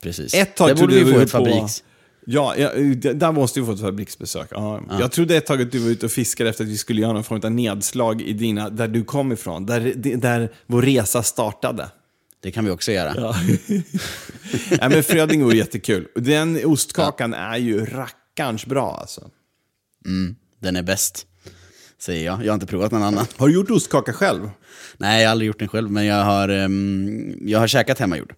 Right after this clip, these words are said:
Speaker 2: För ostkaka ska man göra med löpe, så du får liksom mjölken att, eh, eh, liksom,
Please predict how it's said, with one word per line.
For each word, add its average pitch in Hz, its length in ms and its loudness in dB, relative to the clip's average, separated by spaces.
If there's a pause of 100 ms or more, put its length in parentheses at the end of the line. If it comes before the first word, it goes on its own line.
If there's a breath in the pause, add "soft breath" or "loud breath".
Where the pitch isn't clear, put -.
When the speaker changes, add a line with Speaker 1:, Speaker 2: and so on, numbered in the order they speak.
(120)
Speaker 2:
För - 200 -6
ostkaka 208 500 0
ska 151 300 -2
man 151 120 -4
göra 131 140 -2
med 113 140 0
löpe, 117 800 -2 (240 soft breath)
så - 180 -2
du 147 120 4
får 160 460 -4
liksom 123 380 -4
mjölken 139 680 -2
att, 104 340 -8
eh, 98 140 -6 (520 soft breath)
eh, 101 720 -6 (480)
liksom, 101 600 -4